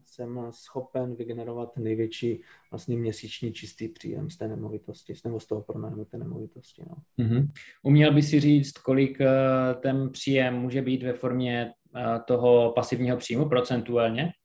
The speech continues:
Speaker 2: Roční?
Speaker 1: Eh, procentuálně, eh,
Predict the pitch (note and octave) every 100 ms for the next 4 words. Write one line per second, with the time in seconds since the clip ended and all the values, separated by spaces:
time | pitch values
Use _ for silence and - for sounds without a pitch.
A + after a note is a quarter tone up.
0 | _ _ _ _ _ _ _ - B2 A2+
1 | A#2+ C#3+ E3 - _ _ _ _ _ _
2 | _ _ _ _ _ _ - C3+ C3+ C#3
3 | C3+ - _ B2+ B2 C#3 - F3 E3+ F3
4 | F3 F3 F3 F3 F3 F3 E3+ F3